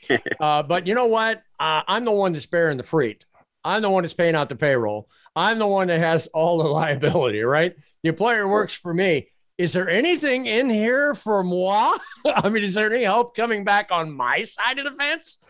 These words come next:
Speaker 2: Or is this just all employee driven?
Speaker 1: Yeah, so great question. So again,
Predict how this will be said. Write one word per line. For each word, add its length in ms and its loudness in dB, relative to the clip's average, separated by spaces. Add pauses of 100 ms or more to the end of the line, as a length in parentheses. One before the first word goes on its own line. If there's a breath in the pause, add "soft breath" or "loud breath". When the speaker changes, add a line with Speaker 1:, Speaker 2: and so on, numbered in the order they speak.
(160 soft breath)
Speaker 2:
Or 180 2
is 220 -2
this 220 0
just 360 -2
all 440 0
employee 400 0
driven? 340 -4 (880 loud breath)
Speaker 1:
Yeah, 200 4
so 380 0
great 220 0
question. 320 -2
So 160 0
again, 320 0